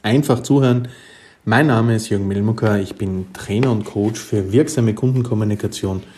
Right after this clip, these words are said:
und effektives Zuhören. Seit Dienstag gibt's jeden Tag einen kurzen Impuls,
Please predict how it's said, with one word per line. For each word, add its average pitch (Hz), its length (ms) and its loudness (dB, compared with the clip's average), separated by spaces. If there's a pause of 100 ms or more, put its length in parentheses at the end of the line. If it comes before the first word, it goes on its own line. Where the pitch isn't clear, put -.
(420)
und 110 160 -4
effektives - 600 -6
Zuhören. 98 420 -4 (1300)
Seit 160 240 0
Dienstag 214 340 2
gibt's 180 280 -4
jeden 185 280 0
Tag 135 360 -2
einen 131 200 -2
kurzen 185 300 0
Impuls, 151 720 0